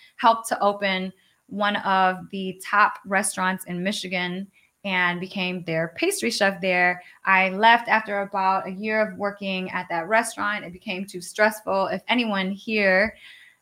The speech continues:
has been a chef before, you know how stressful kitchens are. It's definitely not a place of peace and calm. Um, <laughs> so that was starting to wear on me. Um, I, I too had a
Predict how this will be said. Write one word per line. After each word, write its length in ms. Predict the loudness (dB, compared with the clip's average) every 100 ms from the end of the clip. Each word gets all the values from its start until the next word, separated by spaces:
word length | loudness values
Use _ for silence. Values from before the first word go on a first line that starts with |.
| _
has 400 | 4 4 4 0 -14 -2
been 440 | 0 2 -2 -8 -8
a 60 | -6
chef 380 | 4 4 4 0
before, 420 | -8 -6 -2 -2 -2
you 160 | -2
know 160 | -2 0
how 160 | 0
stressful 560 | 0 -2 -2 -2 -4 -8
kitchens 500 | -4 -4 -2 -4 -2
are. 480 | 4 6 6 6 2
It's 320 | -6 -12 -20 _ _ _
definitely 360 | -2 0 0 4
not 200 | 4 2
a 40 |
place 380 | 0 -2 -2 -2
of 260 | -6 -8 -10
peace 260 | -10 -8
and 140 | -8 -6
calm. 420 | -6 -6 -10 -12 -4
Um, 420 | -2 0 -2 -4 -8 -16
<laughs> 200 | -20 -12
so 100 | 2
that 140 | 6 6
was 120 | 6
starting 260 | 4 4 2
to 100 | 0
wear 240 | 2 4
on 180 | 4 0
me. 300 | -4 -6 -6
Um, 360 | -6 -4 -4 -2
I, 220 | -2 -2
I 280 | -2 -2 -4 -10
too 240 | -10 -6
had 200 | -4 -2
a 220 | -4 -8